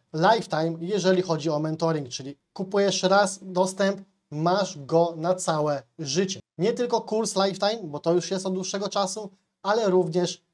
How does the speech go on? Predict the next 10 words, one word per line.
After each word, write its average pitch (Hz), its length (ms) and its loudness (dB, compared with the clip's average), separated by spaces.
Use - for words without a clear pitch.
mentoring, 196 580 2
czyli 139 220 -10
dostęp 180 480 2
do 170 240 4
mojej 190 300 6
akademii 165 520 0
z 147 60 -4
analizami, 175 800 2
z 165 160 -6
edukacją 175 800 0